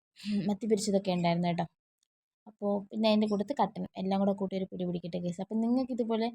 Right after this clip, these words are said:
രാവിലെ ബ്രേക്ക്ഫാസ്റ്റ് എന്താണ്, നമ്മുടെ വീട്ടിലിപ്പോൾ ദോശ, അപ്പം, ഇഡ്ഡലി അങ്ങനെയൊക്കെ ആയിരിക്കുമല്ലോ. അപ്പോൾ അതിനെക്കാട്ടി വെറൈറ്റി ആയിട്ട് കിഴങ്ങ് വർഗ്ഗങ്ങളൊക്കെ കഴിക്കാൻ ഇഷ്ടമുണ്ടെങ്കിൽ കമന്റ് ചെയ്യണം കേട്ടോ.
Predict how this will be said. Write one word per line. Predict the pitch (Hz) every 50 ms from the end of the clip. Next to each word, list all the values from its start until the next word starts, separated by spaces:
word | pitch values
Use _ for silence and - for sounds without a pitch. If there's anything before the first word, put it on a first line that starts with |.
| - - - - _ - 220
രാവിലെ | 233 226 220 220 220 226 226 220 208
ബ്രേക്ക്ഫാസ്റ്റ് | 214 202 196 202 - - 208 202 196 - - - 202 196 196 _ _ _ - - 202
എന്താണ്, | 202 202 202 196 190 190 196 196 202 202
നമ്മുടെ | 202 196 202 196 196 202 190 196
വീട്ടിലിപ്പോൾ | 196 196 196 208 208 196 - 202 190 196
ദോശ, | 190 190 175 - - 190 190 190 196 202 - _ - - - - _ _ - - 202
അപ്പം, | - - 208 202 196 196 202 - - _ - - 214
ഇഡ്ഡലി | 196 190 208 202 208 214
അങ്ങനെയൊക്കെ | 220 240 240 240 233 233 240 226
ആയിരിക്കുമല്ലോ. | 220 214 214 - 196 190 190 196 - 196
അപ്പോൾ | - - 226
അതിനെക്കാട്ടി | 226 226 240 240 247 247 247 233 233
വെറൈറ്റി | 226 226 233 240 247 - 262 240
ആയിട്ട് | 226 240 247 -
കിഴങ്ങ് | 233 220 226 226 226 226
വർഗ്ഗങ്ങളൊക്കെ | 220 214 214 214 214 214 214 208 220 214 214 208
കഴിക്കാൻ | 196 196 196 220 202 190
ഇഷ്ടമുണ്ടെങ്കിൽ | - - - 202 190 185 190 196 196 196 180
കമന്റ് | 180 180 185 180 180
ചെയ്യണം | 180 175 175 180 175 180
കേട്ടോ. | 170 190